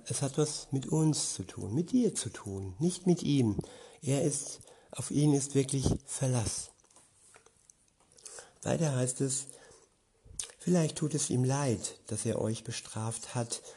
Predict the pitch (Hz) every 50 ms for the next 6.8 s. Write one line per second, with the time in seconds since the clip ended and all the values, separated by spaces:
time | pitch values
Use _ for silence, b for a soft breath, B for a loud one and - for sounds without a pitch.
0 | B B B B B - 170 190 196 196 - - - 120 113 - 120 123 135 139
1 | 139 - - - - 110 107 113 113 113 - - - - 127 127 123 - - -
2 | 127 117 123 123 - - 127 123 127 131 123 113 B B B B B B B 180
3 | 175 - - 123 120 135 139 135 - - 120 113 120 123 - - - 160 175 170
4 | 135 98 90 - - - - _ _ - B B B B B B B - - 233
5 | 226 226 233 160 160 156 151 147 143 127 131 131 131 131 127 123 117 B B B
6 | B B B B - 127 131 - - 147 139 139 135 135 135